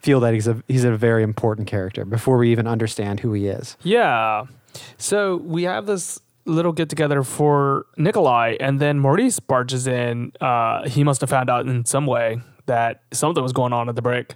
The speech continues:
Speaker 1: Mm-hmm.
Speaker 2: So it's revealed that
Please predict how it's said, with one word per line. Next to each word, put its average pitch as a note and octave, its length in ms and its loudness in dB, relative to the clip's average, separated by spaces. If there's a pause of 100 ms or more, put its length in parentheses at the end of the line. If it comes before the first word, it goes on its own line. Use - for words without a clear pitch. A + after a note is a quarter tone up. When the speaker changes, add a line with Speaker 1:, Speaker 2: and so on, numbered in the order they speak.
(140)
Speaker 1:
Mm-hmm. A2+ 640 -6
Speaker 2:
So F3 640 2
it's F3 240 2
revealed D#3 460 4
that B2+ 360 0